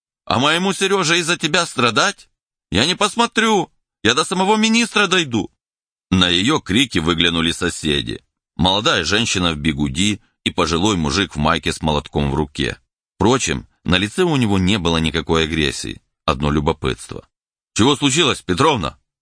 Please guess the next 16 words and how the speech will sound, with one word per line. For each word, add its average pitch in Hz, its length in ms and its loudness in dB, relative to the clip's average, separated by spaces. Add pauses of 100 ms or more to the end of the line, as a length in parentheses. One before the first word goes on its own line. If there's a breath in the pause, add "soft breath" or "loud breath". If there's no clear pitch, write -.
(140)
спросил 80 520 -2
он, 95 260 0
искося 85 440 -2
разглядывая 76 600 0
Гурова. 67 420 -4 (420)
«Я 101 140 2
думал, 117 380 0 (140)
твой 131 220 2
опять 135 280 0
набрался, 101 540 0 (280)
а - 120 -6
тут, 117 220 0
значит, 104 360 0 (140)
у 78 80 -2
тебя 90 260 -2
гости?» 85 480 -2